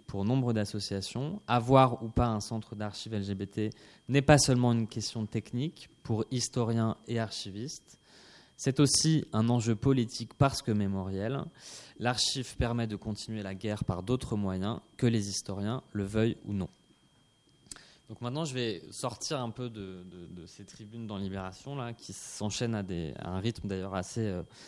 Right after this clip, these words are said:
assez, euh, frénétique, pour essayer de, de, de mettre en perspective et, euh, d'entendre, euh, peut-être en résonance avec ce débat,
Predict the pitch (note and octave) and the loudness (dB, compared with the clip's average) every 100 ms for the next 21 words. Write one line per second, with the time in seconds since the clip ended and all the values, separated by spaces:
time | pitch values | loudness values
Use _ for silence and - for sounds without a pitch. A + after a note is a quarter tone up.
0 | - - - F#2+ - G#2+ G2 F2+ F2+ A#2 | -20 -20 -12 -10 -8 -6 -6 -6 -4 0
1 | A2+ G#2 - - - - - - - - | 2 0 -4 -10 -12 -18 -20 -20 -16 -6
2 | B2+ A#2+ - B2+ D3+ C#3 A#2+ G#2 F2 G#2 | -2 -2 0 0 0 0 0 -2 -2 -4
3 | G2 G#2 A2+ C3 A#2+ A#2 - A2+ - G#2+ | -4 -4 -2 -2 -4 -8 -6 -8 -6 -6
4 | G#2+ - C#3 C#3 - A#2 A#2+ A#2+ A2 G2 | -4 -2 -2 -4 -4 0 2 4 2 0
5 | G2 A2 A2+ A#2+ A#2+ A#2 G2+ F2+ - - | -2 -2 -2 -2 -2 -2 -2 -4 -6 -8
6 | G2+ G#2 F#2+ A#2 A2 G#2+ G2+ B2+ C#3+ - | -6 -4 2 2 2 0 0 -2 -4 -6
7 | G2+ G2+ - G2+ G2+ F#2+ A#2 | -4 -6 -6 -8 -6 -4 -6